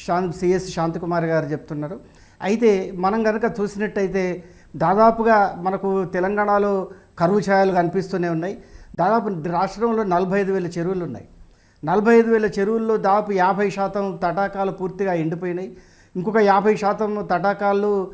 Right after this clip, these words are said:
పూర్తిగా నిర్ర-, నిర్రేలు బారి కనిపిస్తున్న పరిస్థితి కనిపిస్తుంది. ఇరవై శాతం చెరువుల్లోనే కొద్దిగా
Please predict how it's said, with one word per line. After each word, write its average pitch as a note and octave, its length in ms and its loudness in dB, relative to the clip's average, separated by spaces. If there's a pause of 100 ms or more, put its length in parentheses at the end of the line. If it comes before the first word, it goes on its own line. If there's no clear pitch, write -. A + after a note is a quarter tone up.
(320)
పూర్తిగా G#3 280 2
నిర్ర-, F#3 340 2
నిర్రేలు F#3 380 2
బారి G3+ 220 2
కనిపిస్తున్న F#3 480 -4
పరిస్థితి E3+ 360 -6
కనిపిస్తుంది. E3 680 -6 (360)
ఇరవై A3+ 280 6
శాతం A3+ 420 2
చెరువుల్లోనే G#3+ 460 0
కొద్దిగా G#3+ 600 0